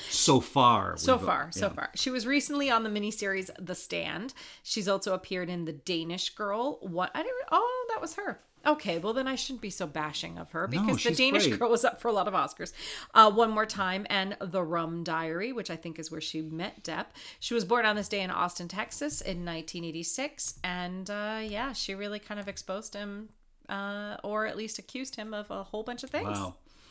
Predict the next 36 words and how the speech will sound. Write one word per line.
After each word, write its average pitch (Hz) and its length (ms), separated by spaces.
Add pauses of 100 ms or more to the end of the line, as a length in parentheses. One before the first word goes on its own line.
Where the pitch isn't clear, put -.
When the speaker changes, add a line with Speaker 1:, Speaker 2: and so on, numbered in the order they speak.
(220)
Speaker 1:
Well, 135 140
you 147 160
can 214 220
just 135 280
say 147 200
Jack 110 580
and 104 160
everyone 127 480
knows 101 360
who 101 100
you 98 180
mean. 90 380 (240)
The - 80
great 127 280
movie 131 260
star 117 280
who 101 140
began 107 500
as - 140
a 110 80
writer 120 460
for 95 260
Roger 101 340
Corman 117 640 (180)
before 135 380
appearing 117 400
in 98 100
films 101 420
like 95 220
Little 87 220
Shop - 260
of 87 120
Horrors 143 540
and 110 200
The 110 80
Raven. 98 460